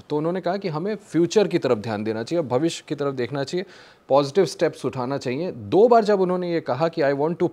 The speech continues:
pick the threads from we had last left" and past को हमें बरी कर देना चाहिए, दफन कर देना चाहिए, तो मेरे मन में ये सवाल आया। मैंने उनसे ये पूछा कि "सर, क्या इसका मतलब, शरीफ साहब, ये भी है कि जो एब्रोगेट किया तीन सौ सत्तर को, अ,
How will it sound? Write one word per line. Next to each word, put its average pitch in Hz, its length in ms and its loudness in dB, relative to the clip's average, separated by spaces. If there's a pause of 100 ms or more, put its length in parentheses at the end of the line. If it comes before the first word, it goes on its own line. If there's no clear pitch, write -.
(100)
pick - 420 -2
the 135 160 -4
threads 165 320 2
from 151 260 -2
we 139 220 2
had 131 200 2
last 120 400 2
left" 156 260 4 (560)
and 139 140 0 (160)
past 170 280 6
को - 140 2
हमें 147 360 2
बरी 170 220 10
कर 135 180 4
देना 87 240 -2
चाहिए, 95 260 -8
दफन 139 280 0
कर 117 160 4
देना 98 220 -6
चाहिए, - 220 -14 (520)
तो 165 60 -6
मेरे 165 260 4
मन 233 160 4
में 214 140 0
ये 208 60 4
सवाल 156 360 0
आया। 151 200 2
मैंने 160 220 -2
उनसे 160 280 -4
ये 156 60 -2
पूछा 127 340 -4
कि 156 160 -6
"सर, 139 200 -6 (120)
क्या 139 220 0
इसका 156 320 -2
मतलब, 135 540 -4
शरीफ 120 280 -4
साहब, 123 280 -2
ये 113 180 -2
भी 131 180 -4
है 117 200 -4
कि 131 300 -8 (360)
जो 117 160 -2
एब्रोगेट 139 520 2
किया 135 260 0
तीन 131 260 -6
सौ 131 100 -10
सत्तर 127 380 0
को, 123 240 2
अ, - 100 -6